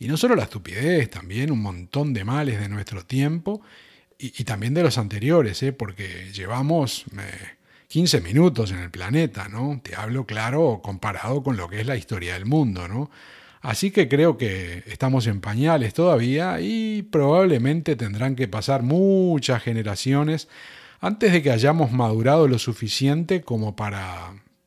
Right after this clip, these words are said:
trabajar por un mundo sostenible y sobre todo una sociedad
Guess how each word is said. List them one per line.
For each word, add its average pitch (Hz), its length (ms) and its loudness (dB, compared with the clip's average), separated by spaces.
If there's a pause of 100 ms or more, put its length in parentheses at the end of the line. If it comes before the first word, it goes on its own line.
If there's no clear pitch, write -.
trabajar 107 600 0
por 110 160 -4
un 113 140 -2
mundo 135 460 0
sostenible 139 760 -2
y 117 80 -4
sobre 110 320 -4
todo 151 240 0
una 143 260 0
sociedad 101 840 -6